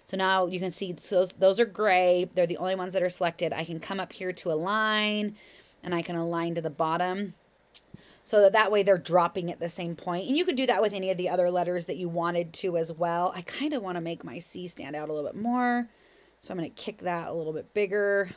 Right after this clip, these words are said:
But again, there's no real natural way, 'cause it doesn't have much of a tail here, to bring it up to that H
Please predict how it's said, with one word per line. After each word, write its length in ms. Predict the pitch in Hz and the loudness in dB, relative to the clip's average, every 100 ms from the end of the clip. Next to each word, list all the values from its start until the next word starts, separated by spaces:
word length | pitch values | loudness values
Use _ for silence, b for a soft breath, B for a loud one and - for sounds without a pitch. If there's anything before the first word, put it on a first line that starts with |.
| _ | _
But 100 | 196 | 2
again, 400 | 185 214 190 214 | 2 2 2 2
there's 240 | 196 180 | 0 0
no 240 | 208 214 196 | 0 2 2
real 260 | 190 196 | 4 4
natural 760 | 180 165 175 165 - - 180 165 | 4 2 2 0 -2 -2 0 2
way, 420 | 160 160 165 175 | 2 4 2 0
'cause 160 | - 170 | -4 -8
it 140 | - | -4
doesn't 220 | 185 170 | -4 -4
have 240 | 165 170 170 | -4 -6 -4
much 160 | 165 | -6
of 80 | 160 | -6
a 40 | 156 | -10
tail 420 | - 185 180 170 | -6 -2 -2 -2
here, 420 | 165 208 226 247 240 B B B - | -4 2 4 4 0 B B B -10
to 80 | 175 | -4
bring 300 | 180 220 214 | 2 4 2
it 120 | - | 0
up 200 | 185 - | -2 -2
to 100 | 185 | -2
that 220 | 175 170 - | 0 0 0
H 520 | 170 220 - - | 0 0 -4 -8